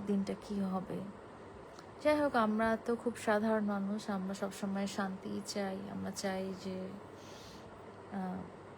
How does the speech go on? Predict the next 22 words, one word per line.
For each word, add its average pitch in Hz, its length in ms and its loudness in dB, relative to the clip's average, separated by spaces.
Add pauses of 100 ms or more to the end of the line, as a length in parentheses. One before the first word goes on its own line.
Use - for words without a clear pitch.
(280)
দেশের 214 360 2
পরিস্থিতি 214 460 4
ভালো 196 400 0
থাকুক, 202 360 -2 (160)
কারণ 190 300 0
একটা 202 420 2 (720)
দেশের 214 460 6
রাজনৈতিক 220 600 4
অবস্থা 214 360 2
যখন 226 380 2 (460)
অস্থিতিশীল 247 1080 2
থাকে, 214 480 -2 (320)
আহ, 180 340 -2
রাজনৈতিক 190 560 -2
অবস্থা 190 380 0
যখন, 190 520 -2 (580)
আহ, - 80 -8 (180)
মানে, 120 280 -2 (460)
ঠিক 247 220 0
মতো 233 240 2
না 214 280 4
থাকে, 247 300 -2